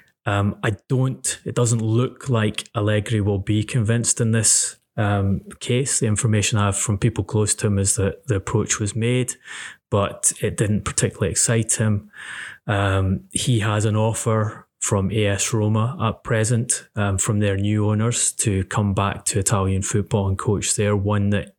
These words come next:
they wanted him to take on during this season, which he said, "No, thank you." As we've told you in the podcast before, he's waiting for one of the biggest jobs in, in world football. He wants a club, um, at the very top level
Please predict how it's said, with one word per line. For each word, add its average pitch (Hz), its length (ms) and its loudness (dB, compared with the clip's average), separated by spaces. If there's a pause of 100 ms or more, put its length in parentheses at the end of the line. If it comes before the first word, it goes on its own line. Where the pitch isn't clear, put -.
they 107 240 0
wanted 104 440 0
him 101 120 2
to 113 100 2
take - 340 -2
on 95 160 2
during 98 380 2
this 98 160 2
season, 107 440 2
which 95 240 -2
he 104 140 0
said, 95 400 0
"No, 98 140 0
thank 101 420 -2
you." 104 200 -2 (880)
As 107 180 0
we've 113 140 0
told 113 200 0
you 107 60 2
in 101 60 2
the 98 60 0
podcast 101 460 0
before, 104 280 0
he's 104 120 2
waiting 107 720 -2 (100)
for 101 340 0
one 101 280 0
of 101 240 0
the 101 80 0
biggest 98 380 -2
jobs 98 380 0
in, 95 320 -2
in 101 160 0
world 92 260 0
football. 101 400 0
He 95 80 0
wants 101 460 2
a - 40 -14
club, - 400 -2 (540)
um, 98 380 0
at - 240 0
the 107 100 -2
very 98 320 0
top - 400 -2
level 98 540 0